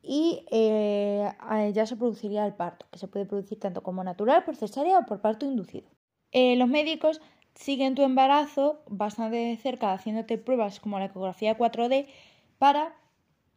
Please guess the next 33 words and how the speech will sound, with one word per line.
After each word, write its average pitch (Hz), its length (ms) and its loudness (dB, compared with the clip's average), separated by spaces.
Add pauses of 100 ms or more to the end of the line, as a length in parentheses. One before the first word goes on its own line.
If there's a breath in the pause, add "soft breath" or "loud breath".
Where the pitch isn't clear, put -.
(240)
comprobar 240 520 2
que 220 920 0
el 196 80 -6
feto 226 260 -6
se 240 100 -2
está 247 220 0
desarrollando 247 720 -2
correctamente, 214 800 -2
tiene 214 240 -6
suficiente 196 580 -8
espacio 262 680 -6 (460 soft breath)
y 220 240 0
esas 208 260 -6
cosas. 175 380 -10 (580 loud breath)
Eh, 220 320 2
como 202 160 -6
ya 208 80 -2
he 214 60 0
dicho, 233 420 -6
una 214 180 -2
de 208 60 0
las 202 140 -4
pruebas 226 360 -2
es 196 140 -8
la 190 80 -6
ecografía 196 460 -6
cuatro 202 320 -2
D, 370 200 0 (200)
pero 220 120 -8
también 220 220 -4
está 226 380 0
la 220 180 -2
amniocéntesis, 262 1000 -4